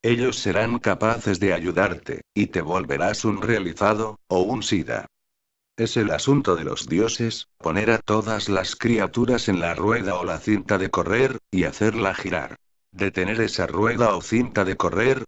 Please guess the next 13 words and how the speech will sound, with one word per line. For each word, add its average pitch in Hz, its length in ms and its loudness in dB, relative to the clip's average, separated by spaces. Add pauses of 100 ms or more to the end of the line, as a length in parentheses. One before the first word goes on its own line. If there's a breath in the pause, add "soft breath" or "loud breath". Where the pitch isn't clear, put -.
y 98 180 4
dar 104 220 0
la 98 160 0
liberación, 85 760 0 (140)
solo 123 400 0
está 101 320 2
dentro 107 420 2
del 78 220 -4
poder 104 400 0
de 101 80 -6
los 95 200 -2
santos. 62 640 -4 (320)
Es - 380 0